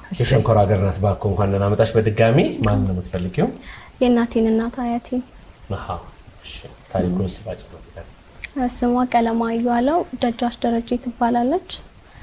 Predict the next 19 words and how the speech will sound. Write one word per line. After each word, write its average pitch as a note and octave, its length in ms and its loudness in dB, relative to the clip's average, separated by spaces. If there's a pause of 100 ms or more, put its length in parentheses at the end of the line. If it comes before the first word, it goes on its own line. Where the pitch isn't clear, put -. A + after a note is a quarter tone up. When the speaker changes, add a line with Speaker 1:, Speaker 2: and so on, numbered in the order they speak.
(140)
Speaker 3:
ተወልዳ A#3+ 320 2
ያደገችው A#3 580 0
ሻምቡ A#3+ 420 0
ነው፣ C#4+ 160 2 (880)
እ፣ C#4 140 -4 (280)
መድኃኔዓለም A3+ 640 2
ሰፈር B3 340 -4
የሚባል A3+ 460 -2
ውስጥ። - 200 -10 (420)
Speaker 2:
ሻምቡ፣ E2+ 320 -10 (220)
እሺ። - 180 -12 (500)
Speaker 3:
አዎ። A#3+ 160 -2 (680)
እናቷ A#3+ 320 2 (120)
ደግሞ A#3+ 340 4
ወይዘሮ A3+ 380 4
አቦነሽ A3+ 500 0
ሬጌ A3+ 220 -2
ይባላሉ። A3+ 500 0 (1120)
እና A#3+ 180 4